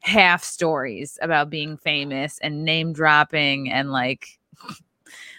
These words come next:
like, clearly just to impress you. So I wonder if it's, like, uh, an amalgamation. Is that even the right word? It's probably, like, a compilation of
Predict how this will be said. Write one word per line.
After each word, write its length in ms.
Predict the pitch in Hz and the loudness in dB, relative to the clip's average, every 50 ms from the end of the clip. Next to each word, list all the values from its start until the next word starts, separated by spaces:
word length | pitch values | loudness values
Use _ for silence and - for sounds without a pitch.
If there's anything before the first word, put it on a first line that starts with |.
| - _ _ | -20 _ _
like, 160 | 147 156 151 _ | -6 -6 -6 _
clearly 360 | - 202 202 180 170 165 156 | 2 4 6 6 6 4 4
just 220 | - 165 156 - | 2 -2 -4 -2
to 100 | - 151 | -4 -4
impress 420 | 143 143 143 - 156 147 147 - - | -4 -4 0 2 2 2 2 0 0
you. 240 | 185 185 185 185 | 2 4 4 2
So 220 | 180 - - 185 160 | 2 4 6 8 8
I 180 | - 123 180 | 8 8 6
wonder 300 | 175 165 180 180 180 185 | 4 4 4 4 6 6
if 100 | 185 180 | 4 2
it's, 140 | 202 185 - | 0 0 4
like, 300 | 208 185 175 165 - - _ | 6 6 6 4 0 -4 _
uh, 400 | - 156 147 143 143 139 143 - _ _ _ _ _ - | 0 2 2 2 2 2 0 -2 _ _ _ _ _ -8
an 80 | 170 | -6
amalgamation. 800 | 165 151 151 151 139 143 147 151 143 143 139 143 147 - 151 143 | -6 -4 -2 0 -2 0 0 -2 -4 -2 -4 -4 -4 -6 -10 -10
Is 120 | - 151 | -6 2
that 120 | 180 247 294 | 4 6 6
even 140 | 269 285 | 6 6
the 80 | 277 269 | 6 8
right 160 | 269 269 247 220 | 8 8 8 8
word? 180 | 247 254 254 | 8 8 10
It's 140 | 214 226 214 | 8 6 6
probably, 360 | - - 254 269 269 269 269 | 6 6 6 8 6 6 8
like, 220 | 254 247 233 220 196 | 8 6 6 6 2
a 80 | 196 | -4
compilation 880 | - - 247 208 214 202 202 196 196 196 190 208 - - 185 180 175 170 | 2 6 8 8 8 8 6 6 8 8 6 6 2 -2 -4 -4 -4 0
of 420 | - 165 165 165 165 165 170 - | 2 4 4 4 2 0 -2 -12